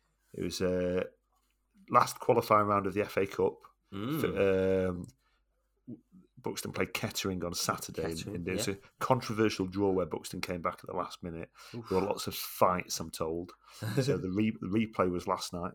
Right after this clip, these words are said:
Speaker 1: at Silverlands, Buxton F C.
Speaker 2: Nice.
Speaker 1: And, um, Buxton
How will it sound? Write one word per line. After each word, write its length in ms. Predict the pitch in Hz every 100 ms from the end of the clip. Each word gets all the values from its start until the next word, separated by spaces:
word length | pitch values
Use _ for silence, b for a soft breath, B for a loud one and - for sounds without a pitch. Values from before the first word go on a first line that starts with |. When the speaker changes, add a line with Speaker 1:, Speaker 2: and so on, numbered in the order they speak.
| _
Speaker 1:
at 160 | 101 -
Silverlands, 640 | - 95 85 - 110 127
Buxton 280 | - - 90
F 100 | 85
C. 240 | - 104 131 _ _ _ _ _ 87
Speaker 2:
Nice. 100 | 82 90
Speaker 1:
And, 220 | 117 113
um, 400 | 113 117 117 117 - b b b b -
Buxton 560 | 127 - 135 127 123